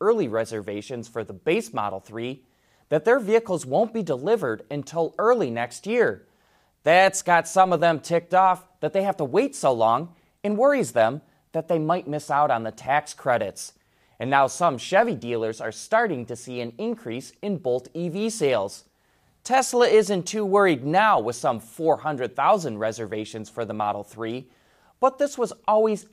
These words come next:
a risk with trying to sell a mass-market E V. The general buyer isn't as forgiving, and if delays continue,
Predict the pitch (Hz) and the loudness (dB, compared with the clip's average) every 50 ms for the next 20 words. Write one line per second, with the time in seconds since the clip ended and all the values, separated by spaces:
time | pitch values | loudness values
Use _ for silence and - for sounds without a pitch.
0 | _ _ 220 233 269 277 269 202 135 131 117 127 - - - 156 156 - - 143 | _ _ -4 -2 -2 -2 -2 -2 0 0 0 0 -2 -4 -6 -6 -6 -6 -2 -2
1 | 117 123 139 147 143 139 - - 120 110 120 131 123 110 107 110 113 - 117 113 | 0 0 0 -4 -8 -10 -6 -2 -2 0 0 0 -2 -2 -4 -4 -6 -4 -2 -2
2 | 113 113 - 131 - - 156 165 151 175 233 262 240 165 101 - _ _ _ _ | -2 -2 -4 -10 -8 -6 -6 -6 -4 -2 -2 0 0 -2 -4 -8 _ _ _ _
3 | _ _ _ _ _ - 120 104 - 151 156 165 170 165 156 131 104 143 143 143 | _ _ _ _ _ -10 -10 -2 2 4 4 4 4 4 2 4 6 6 6 6
4 | 160 170 160 - - - 190 185 156 165 147 - - - 175 185 208 226 214 - | 6 4 2 0 2 2 2 2 2 0 -2 -2 -2 0 4 4 4 4 2 -2
5 | - 139 120 110 127 117 110 113 110 107 - - _ - 226 220 185 175 165 - | -6 -6 -4 -4 -4 -4 -4 -6 -6 -8 -12 -18 _ -6 -4 -2 -2 -2 -4 -2
6 | - 151 127 135 165 175 175 170 170 - 147 120 110 - - 233 254 262 202 127 | -4 -4 0 2 2 2 2 0 -2 -8 -12 -12 -12 -6 -4 -2 -2 0 0 -2
7 | 104 95 | -4 -6